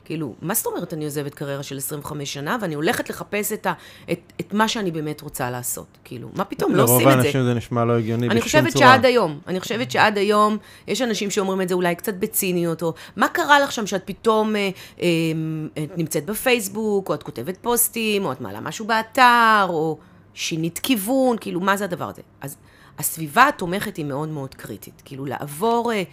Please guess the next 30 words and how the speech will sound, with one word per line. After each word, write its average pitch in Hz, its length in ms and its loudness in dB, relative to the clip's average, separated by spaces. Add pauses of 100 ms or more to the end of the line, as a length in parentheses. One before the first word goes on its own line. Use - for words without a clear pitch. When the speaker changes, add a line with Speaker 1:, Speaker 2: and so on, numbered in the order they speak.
(120)
Speaker 1:
שינוי 208 560 -2
כל 151 200 -8
כך 214 200 -2
מהותי, 226 640 -4 (600)
ואני 147 120 -8
חושבת 220 180 -8
שהתוכנית 196 420 -6
הזו 175 180 -4
היא 151 140 -4
מאוד, 185 480 -4
אה, 190 40 0 (1500)
היא 160 100 -8
מאוד 170 220 -2
מקורקעת. - 960 -4
זאת - 120 -18
אומרת, 135 440 -12
אה, 139 120 -8
מדברים 143 320 -4
שם 240 160 2
הרבה 165 360 4
על 151 60 2
מודעות 151 720 -2
ועל 147 160 -2
רוח 156 360 0
וכולי, 165 280 -2 (400)
אבל 156 180 -4
בסוף 160 360 2
פורטים 160 340 -6
אותה 156 220 -6
ל-, 127 320 -6